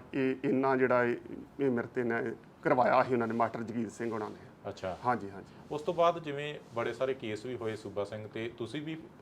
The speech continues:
Speaker 2: ਕਰਵਾਇਆ, ਕੋਈ ਪੈਰਵਾਈ ਕੀਤੀ ਕਿ ਨਹੀਂ ਕੀਤੀ ਫਿਰ?
Speaker 1: ਸਾਡੇ ਤੇ ਸਾਰੇ ਪਰਿਵਾਰ ਨੂੰ ਇਹਨੇ ਕੁੱਟ-ਕੁੱਟ ਕੇ ਸਾਈਨ ਕਰਵਾ ਲਏ ਵੀ ਇੱਥੇ ਸਾਈਨ ਕਰੋ ਵੀ ਮੁੰਡਾ ਤੁਹਾਡਾ ਗਲਤ ਆ।
Speaker 2: ਅੱਛਾ।
Speaker 1: ਮੁੰਡਾ ਤੁਹਾਡਾ ਖਾੜਕੂ ਆ, ਮੁੰਡਾ ਤੁਹਾਡਾ ਉਹ ਆ, ਜੇ ਆ, ਮੈਂ ਇਹਨੂੰ ਛੱਡ ਦੇਣ ਲੱਗਾ, ਮੈਂ ਕਿਸੇ, ਇਹ, ਇਹ, ਇਹਦਾ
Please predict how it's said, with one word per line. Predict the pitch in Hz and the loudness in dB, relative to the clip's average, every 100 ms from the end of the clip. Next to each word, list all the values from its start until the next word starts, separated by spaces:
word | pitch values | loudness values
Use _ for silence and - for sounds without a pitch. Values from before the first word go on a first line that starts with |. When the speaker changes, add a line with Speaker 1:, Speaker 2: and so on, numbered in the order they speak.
| - | -8
Speaker 2:
ਕਰਵਾਇਆ, | 131 117 117 135 | -2 4 6 6
ਕੋਈ | 143 | 2
ਪੈਰਵਾਈ | 139 131 120 131 | 2 2 2 0
ਕੀਤੀ | 131 120 147 | -2 -8 -6
ਕਿ | 151 | -4
ਨਹੀਂ | 135 135 | -6 -6
ਕੀਤੀ | 131 131 | -6 -2
ਫਿਰ? | 120 | 8
Speaker 1:
ਸਾਡੇ | 165 180 233 | 10 10 8
ਤੇ | 247 | 8
ਸਾਰੇ | 185 196 233 | 8 8 8
ਪਰਿਵਾਰ | 226 208 196 196 | 8 10 10 10
ਨੂੰ | 208 | 10
ਇਹਨੇ | 214 220 220 | 10 10 6
ਕੁੱਟ-ਕੁੱਟ | - - 202 311 233 233 | 6 8 8 8 4 6
ਕੇ | 233 | 4
ਸਾਈਨ | 226 180 170 | 6 8 8
ਕਰਵਾ | 190 175 175 | 8 10 12
ਲਏ | 180 | 12
ਵੀ | 190 202 196 - | 10 8 6 4
ਇੱਥੇ | 175 190 | 4 6
ਸਾਈਨ | 185 151 151 156 | 4 6 6 8
ਕਰੋ | 180 185 | 6 8
ਵੀ | 185 | 8
ਮੁੰਡਾ | 151 147 | 10 10
ਤੁਹਾਡਾ | 147 170 135 | 10 10 10
ਗਲਤ | 120 135 151 | 10 6 6
ਆ। | 143 113 - - - 107 | 4 2 -12 -20 -6 -4
Speaker 2:
ਅੱਛਾ। | - 107 90 - - - - | 2 0 0 -8 -20 -10 0
Speaker 1:
ਮੁੰਡਾ | 139 147 | 6 6
ਤੁਹਾਡਾ | 160 170 139 | 8 10 8
ਖਾੜਕੂ | 139 135 135 135 170 | 8 8 8 6 6
ਆ, | 165 | 8
ਮੁੰਡਾ | 156 147 156 | 8 8 8
ਤੁਹਾਡਾ | 160 135 | 8 8
ਉਹ | 135 151 156 160 | 8 8 8 8
ਆ, | 151 | 6
ਜੇ | 131 151 | 6 6
ਆ, | 165 | 8
ਮੈਂ | 151 147 | 8 8
ਇਹਨੂੰ | 151 156 | 8 6
ਛੱਡ | 139 135 | 4 2
ਦੇਣ | 117 147 | 4 4
ਲੱਗਾ, | 147 143 156 | 4 4 6
ਮੈਂ | 147 143 147 | 6 6 6
ਕਿਸੇ, | - 147 143 | 2 0 2
ਇਹ, | 139 151 147 143 - | 2 4 6 6 4
ਇਹ, | 151 - 151 | 0 0 4
ਇਹਦਾ | 147 | 6